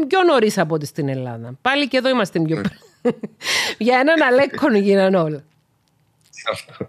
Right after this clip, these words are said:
Speaker 1: Ξέρετε ότι ο Αλέκος
Speaker 2: Ε,
Speaker 1: για
Speaker 2: να
Speaker 1: χρόνια, δεν ξέρω αν το κάνει ακόμα, για χρόνια ο Αλέκος λειτουργούσε μια γραμμή βοηθείας για ομοφυλόφιλα παιδιά.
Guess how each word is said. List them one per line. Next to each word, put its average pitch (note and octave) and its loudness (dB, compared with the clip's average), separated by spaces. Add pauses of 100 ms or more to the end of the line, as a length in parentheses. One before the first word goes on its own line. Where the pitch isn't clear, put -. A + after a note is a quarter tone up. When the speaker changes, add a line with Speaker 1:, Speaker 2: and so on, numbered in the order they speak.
(160)
Speaker 1:
Ξέρετε B3+ 0
ότι G#3 -2
ο G3+ 2
Αλέκος F#3+ 2
Speaker 2:
Ε, F#3+ 0
Speaker 1:
για F#3+ 2
Speaker 2:
να G3+ 2
Speaker 1:
χρόνια, F#3+ 0
δεν G#3 0
ξέρω D4 -4
αν C#4 0
το E3+ -4
κάνει D3+ -4
ακόμα, D3 -6
για D3 -6
χρόνια A3+ -6
ο A#3+ -2
Αλέκος G3+ -8
λειτουργούσε G3 -8
μια G#3 -4
γραμμή F#3+ -4
βοηθείας G#3 -6
για D#3 -4 (640)
ομοφυλόφιλα E3 -4
παιδιά. C#3+ -8